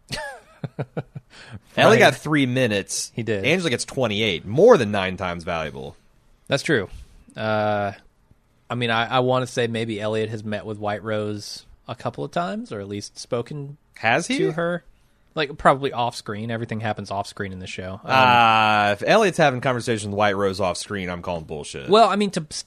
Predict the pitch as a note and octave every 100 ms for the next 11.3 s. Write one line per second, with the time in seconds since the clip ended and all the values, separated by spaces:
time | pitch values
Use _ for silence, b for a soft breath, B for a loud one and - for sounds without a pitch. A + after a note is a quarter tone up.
0 | _ - F3+ - G3 G3+ F#3 F3 D#3 C3
1 | B2+ A#2 A2 A#2 B2 A2+ G#2 - A2+ F2+
2 | G2 D#3+ D#3+ B2+ A2+ C3 C3+ E3 - B2
3 | B2+ D3 G#2 F#2 F2+ G2+ C3+ - A#2 G2+
4 | G2+ F#2 F2 F2 - - _ _ B B
5 | B - C4+ A#3 G3+ F#3 A#3+ A3+ G#3+ E3+
6 | E3+ F3+ E3+ D#3 D#3 D#3+ D3 C#3 C#3+ -
7 | D#3 D3 C#3 B2+ - G#3 C#3 E3+ G#3 G#2+
8 | F3 E3+ - D#3+ D#3 D3 D3+ D#3 C#3+ C3
9 | B2+ C#3+ B2+ A2 - - C#3 B2 B2 A#2+
10 | - A2+ A2+ A2 - A2 G#2 - F#2+ G2
11 | E2+ E2 D#2+